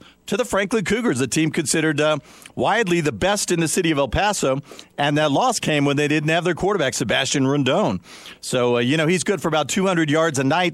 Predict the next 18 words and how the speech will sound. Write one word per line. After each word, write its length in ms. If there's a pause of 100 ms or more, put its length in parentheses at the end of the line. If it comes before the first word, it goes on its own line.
(120)
Didn't 180
throw 220
for 180
any 300 (320)
that 180
night 160
against 220
the 80
Cougars. 440
Let's 200
see 180
if, 160
uh, 100
we 140
get 120
a 40
better 320
version 480